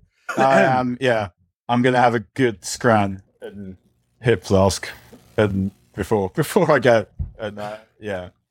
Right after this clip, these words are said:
Speaker 2: It won't
Speaker 1: Very
Speaker 2: be
Speaker 1: nice. Yeah, that's probably about all there is to say about that one. Yeah, I, I, United play down to the level of the opposition,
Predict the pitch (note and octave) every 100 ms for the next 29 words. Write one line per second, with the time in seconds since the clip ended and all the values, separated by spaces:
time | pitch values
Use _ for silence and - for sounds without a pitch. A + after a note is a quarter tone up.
0 | _ _ _ _ - G#2+ G#2 A#2 G#2 G2+
1 | G2+ - - - _ _ _ _ _ _
2 | - - C3 C#3 B2+ G#2+ _ _ A#2 -
3 | C3+ A2+ G2 G2 - G#2 G2+ G2+ G2+ G2
4 | A#2+ F#2+ F2 E2+ F2+ F2 F2 F#2 F2 F2
5 | G2 F#2+ G#2 A#2 A2 _ _ _ _ -
6 | A3+ A#3+ A#3+ - G3+ G#3+ G3+ F#3 E3+ D#3+
7 | D#3 C#3+ C3+ B2 B2+ A#2 A2 A#2 - F#2